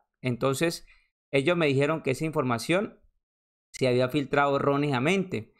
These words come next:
que esa información era del mes de diciembre y no de enero. Entonces, estuve, estuve hablando, mostrándole a ellos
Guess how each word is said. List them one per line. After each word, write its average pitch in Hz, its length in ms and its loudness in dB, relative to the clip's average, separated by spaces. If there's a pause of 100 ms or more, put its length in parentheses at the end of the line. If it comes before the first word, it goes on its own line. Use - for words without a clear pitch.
(320)
que 143 160 4
esa 151 140 -2
información 170 800 0
era 143 280 2
del 123 180 0
mes 123 180 -2
de 139 120 2
diciembre 175 720 0
y 123 160 -2
no 117 160 0
de 127 100 2
enero. 165 320 2
Entonces, 123 540 -4
estuve, 127 640 -2
estuve 143 320 0
hablando, 160 320 0
mostrándole 139 560 0
a 123 60 2
ellos 151 500 0